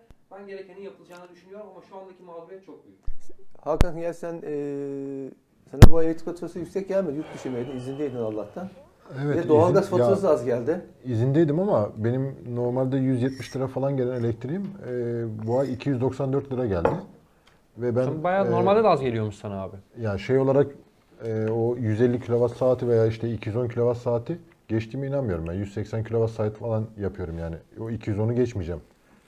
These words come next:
Speaker 3: E,
Speaker 2: Nasıl yapacağım bunu?
Speaker 3: Ya ortalamam benim. Ben baktım, son beş altı aya baktım. Ortalama
Speaker 2: Tas-, ne yapıyorsun? Yani tasarruf mu yapıyorsun? Ne yapıyorsun? Lambaları mı kapatıyorsun? Ampulü mü küçülttün? Ne yaptın?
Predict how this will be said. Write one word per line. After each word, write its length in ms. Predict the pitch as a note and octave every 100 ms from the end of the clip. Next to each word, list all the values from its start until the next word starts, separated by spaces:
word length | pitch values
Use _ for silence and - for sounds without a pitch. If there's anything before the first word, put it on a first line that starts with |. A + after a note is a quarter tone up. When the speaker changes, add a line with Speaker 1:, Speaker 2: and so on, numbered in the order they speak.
| _ _ _ G2+
Speaker 3:
E, 300 | F#2+ F#2 F#2+ G#2
Speaker 2:
Nasıl 220 | E3 E3+
yapacağım 260 | D#3+ - D3
bunu? 160 | F3 A#3+ - _ _ _ _ G2+
Speaker 3:
Ya 180 | F2+ G#2 A#2+ C#3
ortalamam 500 | C#3 C#3 D#3 A#2+ G#2
benim. 180 | C3+ D3+
Ben 180 | C#3+ C3+
baktım, 400 | C3 - B2 A2+
son 300 | - A#2+ A2 A2
beş 240 | G#2 A#2
altı 240 | A2 A2
aya 160 | A#2+ A2+
baktım. 360 | A2 - E3 D#3+ -
Ortalama 340 | A#2+ B2+ C3+
Speaker 2:
Tas-, 100 | D3
ne 60 | D4
yapıyorsun? 340 | E4 G#3 E3
Yani 180 | F#3+ F#3+
tasarruf 360 | G3 F#3 A#3 A#3+
mu 60 |
yapıyorsun? 140 | F3 F#3
Ne 40 |
yapıyorsun? 320 | A3 G#3 D3+
Lambaları 260 | F3 F#3+ A3
mı 60 |
kapatıyorsun? 500 | G#3+ - E3+ D#3 C3+ B2 -
Ampulü 280 | E3+ F3 G#3
mü 80 | G3+
küçülttün? 460 | - D#3 - D3
Ne 40 | G#3+
yaptın? 360 | - - E4